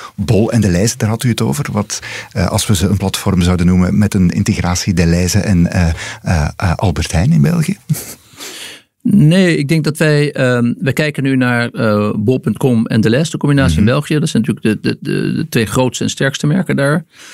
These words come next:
Speaker 2: Eh, en dat we die combinatie maken, ehm,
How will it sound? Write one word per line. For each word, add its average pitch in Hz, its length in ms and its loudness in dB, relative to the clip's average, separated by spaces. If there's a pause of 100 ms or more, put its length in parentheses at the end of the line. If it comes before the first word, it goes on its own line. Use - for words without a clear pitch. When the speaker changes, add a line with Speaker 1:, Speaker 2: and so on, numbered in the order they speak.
(400)
Speaker 2:
Eh, 156 400 0
en - 60 2
dat 123 120 0
we 135 60 -2
die 127 100 -4
combinatie 131 520 0
maken, 117 540 0
ehm, 110 480 2